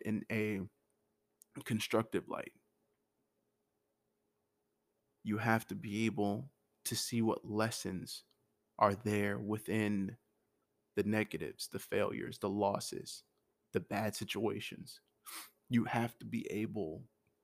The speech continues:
to look at everything as an experience that's going to build you up and better you moving, uh, moving forward.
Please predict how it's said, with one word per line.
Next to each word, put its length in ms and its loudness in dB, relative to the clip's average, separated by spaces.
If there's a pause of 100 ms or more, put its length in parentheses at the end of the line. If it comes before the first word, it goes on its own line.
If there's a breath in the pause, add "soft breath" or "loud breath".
(180)
to 120 4
look 220 2
at 160 -4 (160)
everything 760 -4
as 200 0
an 100 0
experience 840 0
that's 400 -4
going 280 2
to 100 -4
build 380 2
you 160 2
up 180 2
and 160 0
better 240 2
you 320 -4 (840)
moving, 440 2 (120)
uh, 240 4 (160)
moving 300 0
forward. 400 -2